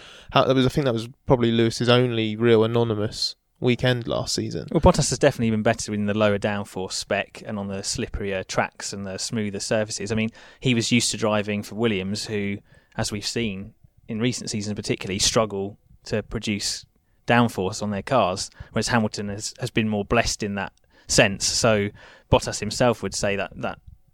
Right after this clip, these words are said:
Speaker 2: is potentially one reason why he's, he's gone better on the tracks where there's a bit less grip available. But, and he's been close to Hamilton in the wet as well, hasn't he? When you take, you know,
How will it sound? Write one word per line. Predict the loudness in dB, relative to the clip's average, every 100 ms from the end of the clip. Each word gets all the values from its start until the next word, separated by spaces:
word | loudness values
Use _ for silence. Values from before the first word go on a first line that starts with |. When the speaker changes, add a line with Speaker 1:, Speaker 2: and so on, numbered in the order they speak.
| _
Speaker 2:
is | -8
potentially | -6 -6 -6 -6 -2
one | 0 2
reason | 0 0 0
why | 0 0
he's, | -2 -6 -6
he's | -4 0
gone | 4 4
better | 4 2 2 -4
on | -4
the | -4
tracks | -4 -4 -4 -4
where | 0
there's | 0
a | 0
bit | -2 0
less | 0 2
grip | 2 2
available. | -2 -4 -6 -8 -4
But, | -2 -2 -6 -20 -20 -20 -20 -20 _ 2
and | 4
he's | 6
been | 4
close | 8 6 6
to |
Hamilton | 2 0 0
in | 2
the |
wet | 6 4
as | 4 2
well, | 2 2
hasn't | -2 -4
he? | -4
When | -4
you | -4
take, | -4 -4 -4 -6 -18 _
you | -6
know, | -4 -4